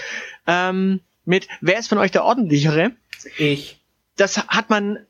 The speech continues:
Speaker 1: quasi dort mit, wie, wie ist Einstellung, ähm, quasi, so was habt ihr ge-, für Gemeinsamkeiten, ähm,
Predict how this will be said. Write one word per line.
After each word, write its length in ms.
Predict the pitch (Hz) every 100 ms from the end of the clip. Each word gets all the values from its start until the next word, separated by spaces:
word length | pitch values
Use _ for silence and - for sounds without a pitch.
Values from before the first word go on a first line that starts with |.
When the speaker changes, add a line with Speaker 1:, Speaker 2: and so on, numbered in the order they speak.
| _ _ _ -
Speaker 1:
quasi 480 | 175 185 214 202 165
dort 520 | 190 220 233 220 -
mit, 400 | 196 196 - -
wie, 260 | 180 202 226
wie 140 | 202
ist 180 | 220 -
Einstellung, 680 | 202 240 - - 156 156 160 -
ähm, 500 | 156 147 147 147 139
quasi, 300 | 147 160 165
so 120 | 156
was 180 | 165 190
habt 160 | 175
ihr 60 | 170
ge-, 100 | 160
für 140 | 160
Gemeinsamkeiten, 840 | 151 151 165 196 156 226 226 220 170 - - -
ähm, 320 | 165 160 165